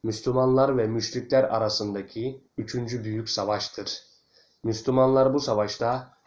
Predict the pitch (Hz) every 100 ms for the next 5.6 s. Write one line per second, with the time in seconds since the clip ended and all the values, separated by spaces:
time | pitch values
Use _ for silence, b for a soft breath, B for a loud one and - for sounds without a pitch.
0 | - 143 139 127 107 107 - 104 98 95
1 | 92 - _ _ b b b b b -
2 | 117 110 156 156 113 113 120 110 117 110
3 | 113 117 127 123 104 101 98 - 120 135
4 | - _ _ _ _ _ _ _ - 139
5 | 113 98 98 95 95